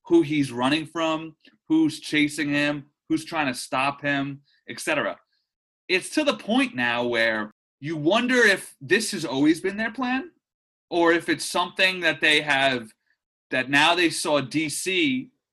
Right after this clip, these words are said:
finally beating them to the punch in one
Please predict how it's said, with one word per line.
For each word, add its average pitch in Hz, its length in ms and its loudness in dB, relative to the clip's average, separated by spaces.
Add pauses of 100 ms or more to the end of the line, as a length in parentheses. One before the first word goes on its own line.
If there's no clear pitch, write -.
(320)
finally 175 460 0
beating 147 380 0
them 147 220 -2
to 143 120 -10
the 123 80 -8
punch - 720 -6 (180)
in 123 220 -8
one 123 580 -4